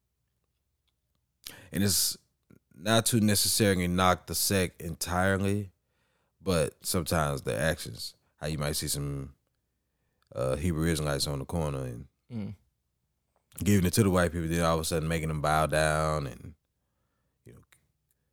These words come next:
Speaker 1: kiss the ring, kiss the toe or whatever, you know, that kind of stuff like
Speaker 2: That's
Speaker 1: that. It's like,
Speaker 2: horrible.
Speaker 1: uh,
Speaker 2: That's horrible, man.
Speaker 1: that is nothing but, um, pride on your part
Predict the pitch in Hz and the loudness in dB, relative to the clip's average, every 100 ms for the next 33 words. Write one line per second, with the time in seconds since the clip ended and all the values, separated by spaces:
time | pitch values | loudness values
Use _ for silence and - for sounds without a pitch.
0 | _ _ - 104 92 85 87 82 76 71 | _ _ -4 -4 -2 -2 0 0 -2 -6
1 | _ - 85 - - 98 80 69 62 64 | _ -8 -8 -8 0 2 2 0 -2 -2
2 | 73 69 71 73 76 73 - 80 76 80 | -2 -2 -2 -4 -4 -4 -4 -6 -4 -6
3 | 73 76 73 73 73 69 69 65 - - | -4 -4 -4 -4 -4 -4 -4 -6 -8 -10
4 | - - - - 60 58 62 - - 135 | -8 -4 -2 0 0 0 0 0 -2 -2
5 | 107 - 101 98 95 98 95 95 98 117 | -2 -4 -6 -6 -8 -8 -8 -10 -12 -14
6 | _ _ _ - 104 127 143 127 120 113 | _ _ _ -2 6 8 8 6 6 6
7 | 110 113 110 101 98 92 87 80 - 80 | 6 4 4 4 4 4 4 4 -2 -14
8 | 78 - - 80 78 76 78 71 64 55 | -14 -18 -8 -4 -2 0 -2 -4 -8 -10
9 | 71 _ _ _ _ - 90 90 85 82 | -16 _ _ _ _ 2 4 6 4 2
10 | 80 76 73 - 65 - | 0 0 2 2 0 -4